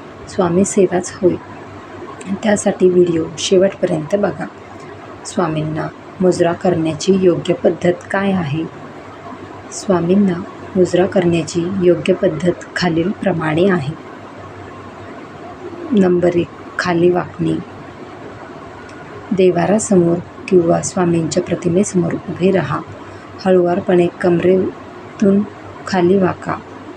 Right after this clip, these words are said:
ना-, नाक जमिनीला स्पर्श करणे.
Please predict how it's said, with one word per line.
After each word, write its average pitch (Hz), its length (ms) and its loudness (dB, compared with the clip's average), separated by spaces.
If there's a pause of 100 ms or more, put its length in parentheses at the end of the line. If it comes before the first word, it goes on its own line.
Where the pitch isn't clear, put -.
(720)
ना-, 185 340 6 (680)
नाक 190 380 4
जमिनीला 175 680 4
स्पर्श - 460 0
करणे. 156 420 -2